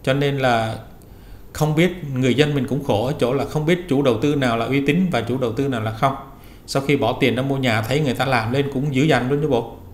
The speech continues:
Đó, thi công ồ ạt lên tới hai mươi, hai chục, hai mươi mốt tầng, đùng một phát coi như ngưng toàn bộ luôn. Đó, chủ đầu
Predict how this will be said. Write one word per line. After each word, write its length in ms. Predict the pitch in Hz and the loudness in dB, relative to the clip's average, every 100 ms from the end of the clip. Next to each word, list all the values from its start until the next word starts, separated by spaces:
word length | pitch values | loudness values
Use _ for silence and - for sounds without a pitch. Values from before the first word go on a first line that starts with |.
| - - - - - - - | -18 -16 -16 -18 -20 -18 -6
Đó, 260 | 117 139 - | -2 -2 2
thi 200 | 143 139 | 2 2
công 300 | 135 139 139 | -2 -2 -2
ồ 100 | 135 | 6
ạt 200 | 127 120 117 - - - - - - - - - - - - - - | 8 6 2 -8 -16 -20 -20 -20 -20 -20 -18 -18 -18 -18 -20 -18 -8
lên 240 | 131 139 139 | -2 0 2
tới 300 | 143 160 143 | 2 2 0
hai 160 | - 147 | 0 0
mươi, 140 | 151 156 - | 0 -4 -2
hai 200 | 147 156 | 0 0
chục, 180 | 156 139 | 2 0
hai 80 | 143 | -2
mươi 100 | 147 | 0
mốt 100 | 180 - | 0 2
tầng, 340 | 127 110 - - - - - - - - - - | 2 2 -6 -14 -16 -18 -18 -18 -18 -18 -16 -6
đùng 260 | - 127 113 | 2 2 2
một 100 | 113 | -2
phát 340 | 135 139 - - - - - - - - - - | 2 2 0 -10 -18 -20 -20 -20 -20 -20 -16 -4
coi 140 | 127 | -2
như 140 | 135 | 0
ngưng 280 | 135 143 135 | 2 4 4
toàn 260 | 123 117 123 | 4 2 2
bộ 200 | 110 113 | 0 4
luôn. 440 | 131 139 139 - | 6 6 4 -4
Đó, 160 | 127 131 | -4 -2
chủ 140 | 135 135 | -2 0
đầu 140 | 120 | 0